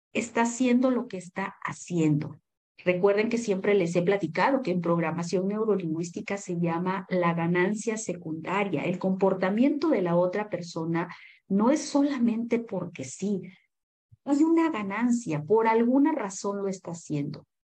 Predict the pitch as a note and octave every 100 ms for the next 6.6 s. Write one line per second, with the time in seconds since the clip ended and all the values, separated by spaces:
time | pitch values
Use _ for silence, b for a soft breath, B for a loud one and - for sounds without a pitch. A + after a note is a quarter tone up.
0 | _ - A#3 A#3 A3 G#3+ G#3 A3 G#3+ G3+
1 | D3+ D#3 - - E3+ E3+ G3+ G3 G3 G#3
2 | A3 C4 A3+ - - F#3+ F#3+ G3+ F#3 E3
3 | D3+ D3+ F3+ F3+ F3+ F3 E3+ F3 - D#3+
4 | D#3 D3+ D3 D3+ E3+ G3 F#3+ E3+ D#3+ D3+
5 | - - F#3+ F#3+ F3 D#3+ D3+ D3+ - F#3+
6 | G#3+ A#3+ A3+ G3+ A3 -